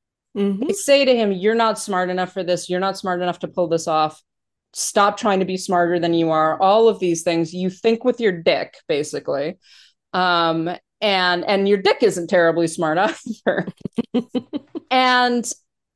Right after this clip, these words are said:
Speaker 2: and he kind of believes him, but he kind of doesn't. He keeps on sort of moving forward as though, "Oh, yeah, I'm actually, I'm actually a really intelligent, capable person."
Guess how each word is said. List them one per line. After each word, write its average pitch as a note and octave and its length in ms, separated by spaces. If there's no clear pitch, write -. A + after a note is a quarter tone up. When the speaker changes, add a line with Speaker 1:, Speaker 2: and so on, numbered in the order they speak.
Speaker 2:
and E4 160
he F#4 120
kind G4+ 300
of G#4 60
believes D#4 400
him, D#4+ 140
but C#4+ 100
he C4+ 120
kind F4 280
of C4 180
doesn't. F#3+ 380
He B3+ 120
keeps D#4+ 280
on F4+ 120
sort C#4 200
of A3+ 80
moving G#3+ 380
forward F#3+ 300
as F3 120
though, F#3 180
"Oh, F#3+ 120
yeah, F3+ 240
I'm E3+ 140
actually, D#3+ 600
I'm E3 180
actually E3 320
a - 20
really D3+ 220
intelligent, D3+ 460
capable - 420
person." B3+ 400